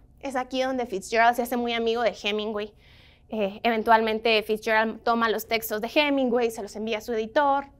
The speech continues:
a él lo publican en Scribner's, llega a esta famosa librería, Shakespeare and Company, y conocen un montón de autores.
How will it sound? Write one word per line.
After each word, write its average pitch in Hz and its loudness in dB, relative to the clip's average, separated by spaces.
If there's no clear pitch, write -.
a 214 -4
él 214 4
lo 220 2
publican 226 -4
en 220 -6
Scribner's, 285 -2
llega 240 12
a - 8
esta 220 2
famosa 233 2
librería, 277 2
Shakespeare 220 -8
and 214 -8
Company, 285 0
y 302 -6
conocen 381 4
un 330 4
montón 247 0
de 214 -4
autores. - -8